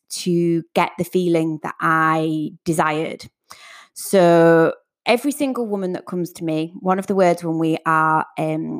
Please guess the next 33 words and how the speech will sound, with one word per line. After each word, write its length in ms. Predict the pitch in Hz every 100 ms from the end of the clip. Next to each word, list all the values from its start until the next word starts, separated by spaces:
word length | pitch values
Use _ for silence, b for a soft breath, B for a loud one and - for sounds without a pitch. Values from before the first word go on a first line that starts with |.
| -
starting 440 | - 196 160 156
to 400 | 160 - 165 156
work 260 | 139 170 -
together, 400 | - 160 156 170
when 200 | 170 160
we're 160 | 160 160
really 420 | 170 165 160 - B B _ _
digging 340 | 240 226 202 -
in 260 | 190 190 190
to 160 | 185
see, 640 | - - 180 180 175 170 - -
you 80 |
know, 220 | 175 165 165
what 280 | 165 -
she 240 | - - 160
wants 520 | 170 254 233 - -
for 100 | 233
herself, 880 | 214 226 - 208 208 202 202 190 - -
um, 260 | 160 160
what 220 | 160 170 151
her 120 | 170
dreams 400 | - 240 240 214
are, 240 | 202 196 B B B
how 220 | - 170
she 200 | 156 -
wants 260 | 156 147 -
to 100 | 170
feel, 380 | - 233 233 220 B B B -
the 100 | 202
word 500 | 175 196 196 226 233
that 100 | -
always 360 | 233 214 196 190
call, 400 | - 180 170